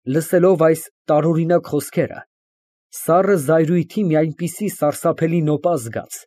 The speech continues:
որ ահռելի է դարձնում ավշային խառնվածքի տեր մարդկանց, և տաստապատկելով նրանց գործելու եռանդը, հնարավորություն է տալիս պահպանելու առերևույթ հանգստությունը։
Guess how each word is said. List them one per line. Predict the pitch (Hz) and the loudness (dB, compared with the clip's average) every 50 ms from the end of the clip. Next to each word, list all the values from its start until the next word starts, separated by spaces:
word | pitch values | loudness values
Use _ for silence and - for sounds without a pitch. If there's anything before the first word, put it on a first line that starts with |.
| _ _ _ _ _ _ _ _ _ - | _ _ _ _ _ _ _ _ _ -2
որ | 139 156 170 170 | 2 4 6 6
ահռելի | 175 175 127 170 180 180 175 196 | 6 4 4 2 2 2 4 4
է | 202 180 | 4 4
դարձնում | 139 143 143 139 - - - 143 156 165 160 139 - _ - - | 4 2 0 0 -2 -6 -4 -2 0 0 0 -2 -6 _ -4 -2
ավշային | 127 131 - - - 170 160 180 180 160 | -2 -2 -2 -2 -2 0 0 0 0 -2
խառնվածքի | - 147 143 - 135 143 135 147 135 - - - 160 156 | 0 -2 0 0 0 0 0 0 -2 -2 -6 -10 -8 -4
տեր | - - 131 120 107 | 0 0 0 2 0
մարդկանց, | 113 117 110 - - - 117 110 - 107 - - _ _ _ _ _ _ _ _ _ _ _ _ _ _ - | -2 -4 -4 -6 -6 -10 -10 -10 -10 -14 -16 -16 _ _ _ _ _ _ _ _ _ _ _ _ _ _ -8
և | 143 123 156 170 - - | -2 2 2 2 0 0
տաստապատկելով | - 147 139 131 - - 160 139 - 156 151 147 - - 160 151 165 180 156 131 | -2 -2 -2 -2 0 -2 -2 0 2 0 0 0 -2 -2 0 2 4 2 2 2
նրանց | 135 139 139 147 147 147 143 - | 0 0 0 0 0 -2 -4 -4
գործելու | - 147 151 135 - - 156 135 143 147 143 | -2 -2 -2 -2 -2 -4 -4 0 0 0 0
եռանդը, | 117 131 123 120 160 151 120 104 - 80 - _ _ _ _ _ _ _ _ _ _ _ _ _ _ _ _ _ _ _ _ _ - | 0 0 0 0 -2 -4 -4 -6 -8 -12 -14 _ _ _ _ _ _ _ _ _ _ _ _ _ _ _ _ _ _ _ _ _ -4
հնարավորություն | 131 139 151 175 185 185 165 185 190 196 185 - - 220 220 | -2 2 2 4 4 4 4 4 4 2 2 0 -2 -2 -2
է | 202 | 0
տալիս | 208 180 160 139 160 185 170 - | 2 2 2 2 2 -2 -4 -4
պահպանելու | - 151 151 123 - - 147 143 139 131 127 123 147 151 143 - _ _ _ _ _ - | -4 -2 -2 -2 -2 -2 -2 -2 -2 -2 -2 0 0 0 -2 -4 _ _ _ _ _ -2
առերևույթ | 135 139 139 160 165 160 156 156 135 135 147 147 147 127 | 0 2 2 4 2 2 2 2 2 0 -2 -2 -2 -4
հանգստությունը։ | 131 127 117 131 131 - - 131 120 - - 98 90 85 - - | -6 -4 -4 -6 -8 -8 -10 -12 -12 -12 -14 -16 -16 -16 -18 -20